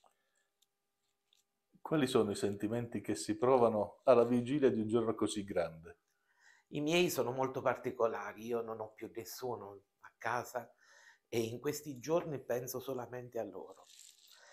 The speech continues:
Speaker 2: Mi piacerebbe tanto che mia mamma e mio padre fossero qua con me, purtroppo non ci sono fisicamente. Il mio pensiero è verso di loro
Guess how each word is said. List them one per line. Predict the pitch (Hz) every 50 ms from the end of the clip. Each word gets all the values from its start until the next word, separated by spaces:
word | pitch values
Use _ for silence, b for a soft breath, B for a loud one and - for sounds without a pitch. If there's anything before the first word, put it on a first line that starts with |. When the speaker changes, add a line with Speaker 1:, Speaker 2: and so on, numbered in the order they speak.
| b b b b
Speaker 2:
Mi | - 110 110
piacerebbe | 113 107 - - 120 117 120 120 120 117 117
tanto | 113 123 120 120 120 120 120
che | 117 113 113
mia | 113 117 110
mamma | 110 117 107 104 113
e | 113
mio | 110 110 113
padre | 113 120 120 120 113
fossero | - 117 110 - - 113 107 113 -
qua | - 123 113
con | - 127 127 131
me, | 139 147 117 -
purtroppo | - - - - 131 123 - - 113 107
non | 117 113 117
ci | 110 - 123
sono | - - 135 110 98 98 104 110 110 110 - _ b b b b b b b b b b _ _ _ _ _ _ _ -
fisicamente. | - 110 - - 131 - 127 120 - 117 110 107 104 98 95 92 107 107 104 - - - -
Il | - 131
mio | 123 127 139
pensiero | 117 131 123 120 - - - 143 151 147 151 139 123 - -
è | 127 127 123
verso | 123 113 143 151 151 151 - - 139
di | 120 107 104
loro | 98 98 98 92 92 95 104 107 - _